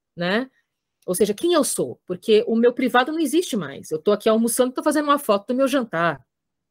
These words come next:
Pode ser que eu peguei depois aquele prato e joguei todo no lixo, porque eu não vou comer aquilo. Né? Botei um prato de salada e vou comer um hambúrguer. Mas a foto foi do prato de salada, porque é legal.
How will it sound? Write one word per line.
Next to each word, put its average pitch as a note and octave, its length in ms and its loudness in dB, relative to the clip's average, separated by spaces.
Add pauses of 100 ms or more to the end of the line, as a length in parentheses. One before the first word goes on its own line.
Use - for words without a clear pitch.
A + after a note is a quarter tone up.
(180)
Pode C#4 180 4
ser F4+ 100 2
que F4 60 0
eu E4+ 60 -2
peguei A#3+ 260 4
depois G3+ 260 0
aquele G#3 240 2
prato G#3+ 260 2
e A3 40 -6
joguei C4+ 200 2
todo C4+ 220 0
no D4+ 120 -2
lixo, A#3 240 -2
porque - 100 -4
eu A#3+ 40 -2
não B3 60 -4
vou C4 120 2
comer A3+ 180 -2
aquilo. C3+ 460 -6 (560)
Né? D#3+ 120 0
Botei F#3+ 240 2
um G3 60 -2
prato F#3+ 240 4
de - 80 -8
salada G#3 540 4
e - 20 2
vou C4 120 2
comer B3 280 0
um C4+ 400 -6
hambúrguer. A3 640 0 (1080)
Mas F3 480 0
a F3+ 80 0
foto G3 380 2
foi G#3+ 160 2
do G#3 100 -10
prato G3+ 260 -2
de - 80 -18
salada, G3 600 0
porque - 220 -6
é D3+ 60 0
legal. E3 500 0